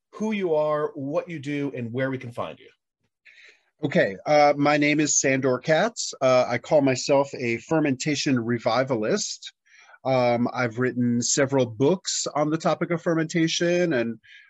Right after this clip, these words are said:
Speaker 2: uh, uh, I, I teach workshops. Um, <clears throat> I have a website, wild fermentation dot com, and, uh, you can find information about my books and information about my,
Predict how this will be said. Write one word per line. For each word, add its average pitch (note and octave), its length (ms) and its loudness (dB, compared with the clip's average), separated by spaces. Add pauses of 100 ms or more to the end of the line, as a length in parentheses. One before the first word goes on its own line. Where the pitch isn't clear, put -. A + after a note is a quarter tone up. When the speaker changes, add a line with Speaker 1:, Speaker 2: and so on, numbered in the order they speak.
Speaker 2:
uh, A2+ 500 0
uh, G#2+ 480 -6
I, G#2+ 280 -8
I A2 100 -10
teach - 260 -8
workshops. D#3+ 1000 0 (100)
Um, A#2 540 0 (340)
<clears throat> - 300 -10
I E3 280 2 (180)
have C#3 500 0
a C#3+ 60 4
website, C#3+ 540 2 (100)
wild C#3 380 4
fermentation C3+ 840 0
dot B2 260 0
com, F3 520 2
and, A2+ 280 -2
uh, A2+ 240 2
you A2+ 140 -12
can A#2 180 -10
find A#2 240 -4
information A#2+ 540 -4
about A2+ 220 -2
my G#2+ 100 -4
books F#3 460 0
and A#2 100 -4
information A2+ 580 -6
about G#2+ 300 -2
my, G#2 380 -10